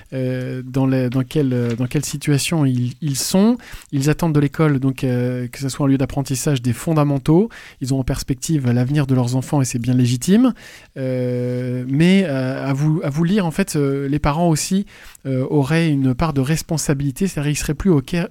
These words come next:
tout à fait au clair sur la mission de l'école. Euh, la mission de l'école, euh, selon vous, euh, ne serait plus vue par les parents d'abord comme un lieu,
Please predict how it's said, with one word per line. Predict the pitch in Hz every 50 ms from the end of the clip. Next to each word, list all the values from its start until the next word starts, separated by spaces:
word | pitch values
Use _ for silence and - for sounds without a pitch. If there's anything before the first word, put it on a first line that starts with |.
| 170 131
tout | - - -
à | 175
fait | 151 - 185
au | 160
clair | 135 - - 175 160
sur | - - 131
la | 127 131
mission | 151 160 - - 180 156
de | 147
l'école. | 143 139 - - 147 147 170 214 220 - - - - - - - - -
Euh, | 143 135 135 131 135 135
la | 135 143
mission | 151 160 151 - - 180 165
de | 151
l'école, | 147 147 147 - 170 170 185 208 214 208 - - - - _ _ -
euh, | 139 135 127
selon | 123 - - 151 151 151 143
vous, | 131 143 160 180 202 214 220 202
euh, | 160 147 143 139 139 139
ne | 139
serait | 135 - - 147
plus | - - - 175 170
vue | 165 143 139 175
par | 165 - 139 127
les | 135 139
parents | - 139 139 175
d'abord | 170 143 131 160 165 -
comme | - 147 135 135
un | 131
lieu, | 127 131 151 165 170